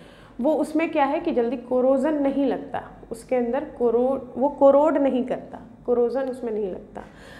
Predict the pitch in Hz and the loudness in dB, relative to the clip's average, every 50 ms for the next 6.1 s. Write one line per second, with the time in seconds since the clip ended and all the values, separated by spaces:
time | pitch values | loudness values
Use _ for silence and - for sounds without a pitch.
0 | - - - 330 311 320 - - 320 311 311 311 311 339 392 403 320 370 - - | -4 2 2 4 4 2 2 2 2 4 4 4 4 4 2 2 2 -2 -2 -4
1 | - - 302 294 294 285 285 247 262 233 226 208 233 247 220 226 233 214 277 294 | -2 2 4 4 4 4 2 2 2 2 2 0 0 0 0 0 0 0 0 0
2 | 294 285 294 - - 233 220 220 202 185 190 196 185 - - - - - - - | -2 -2 -6 -4 0 0 2 2 2 0 -2 -4 -6 -6 -10 -12 -14 -18 -12 -8
3 | - 320 320 - 294 - - - - - - - - - 269 247 214 214 240 240 | -8 -6 -6 -6 -8 -8 -10 -16 -18 -20 -20 -20 -6 -2 -2 -2 0 0 2 2
4 | 226 240 233 240 302 311 294 277 285 285 277 269 285 - - 285 302 311 294 302 | 2 2 2 4 4 4 6 4 4 4 2 0 0 -2 -2 -2 0 0 -2 -4
5 | - - 262 254 247 247 247 247 - - - - - - - - - - - - | -4 -2 0 0 2 2 0 0 -2 -4 -4 -8 -12 -14 -12 -10 -10 -8 -8 -10
6 | 202 | -12